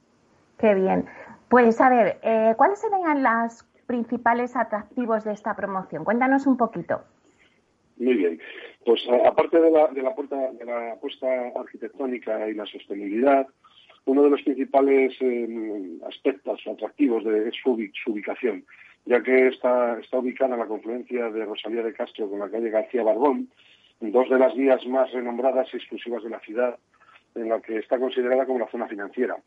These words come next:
Speaker 2: a escasos cinco minutos andando de la Plaza de Compostela, que es el centro neurálgico de Vigo. Dispone de los mejores servicios y ofrece la tranquilidad que supone, pues, vivir en, con todo a tu alcance, ¿eh? Su excelente ubicación, muy próxima al área portuaria de Vigo, con vistas a la ría,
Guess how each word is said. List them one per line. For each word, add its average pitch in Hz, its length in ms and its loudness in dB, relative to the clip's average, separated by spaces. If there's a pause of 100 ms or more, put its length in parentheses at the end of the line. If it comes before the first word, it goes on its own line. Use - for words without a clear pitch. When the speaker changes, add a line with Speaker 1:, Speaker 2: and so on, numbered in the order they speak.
(180)
Speaker 2:
a 104 140 -8
escasos 117 480 -6
cinco 117 220 -6
minutos 117 440 -4
andando 117 380 0
de 113 60 0
la 110 80 0
Plaza 120 240 -4
de 110 80 -6
Compostela, 110 600 -4 (440)
que - 80 -2
es - 120 -10
el 101 160 -8
centro 104 360 -4
neurálgico 95 640 -4
de 98 100 -6
Vigo. 98 320 -4 (500)
Dispone 143 440 4
de 143 80 6
los 139 120 4
mejores 139 320 0
servicios 127 480 -2
y 120 40 -4
ofrece 127 260 -6
la 127 60 -2
tranquilidad 127 600 -4
que - 100 -18
supone, 120 300 -6
pues, 95 200 -8
vivir 107 260 -2
en, 104 260 -4 (120)
con 104 180 -12
todo 110 160 0
a 92 80 -4
tu 92 80 -6
alcance, - 460 -14 (420)
¿eh? 117 240 -2 (340)
Su 110 380 0
excelente 131 380 4
ubicación, 131 500 4
muy 120 120 0
próxima 120 340 -6
al 123 80 2
área 123 260 0
portuaria 113 540 -2
de 107 80 -4
Vigo, 120 480 -2
con 101 180 -20
vistas 107 340 -18
a 101 40 -12
la 95 100 -6
ría, 131 400 0